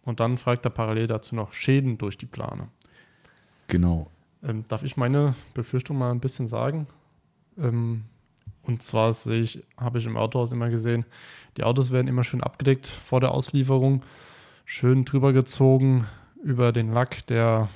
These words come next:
Speaker 1: vielleicht gerade mal nur gewaschen wurde.
Speaker 2: Mhm.
Speaker 1: Äh, und diese Folie liegt irgendwo auf dem Boden,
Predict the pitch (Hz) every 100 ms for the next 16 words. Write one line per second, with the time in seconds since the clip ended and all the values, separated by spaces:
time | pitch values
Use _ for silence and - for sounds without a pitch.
0 | - - 110 - 117 120 117 113 107 120
1 | - 131 123 123 123 98 92 101 - -
2 | - _ _ 117 110 139 127 113 117 113
3 | 113 110 104 - _ _ _ _ - 131
4 | 127 123 123 127 120 123 117 123 127 131
5 | 131 123 113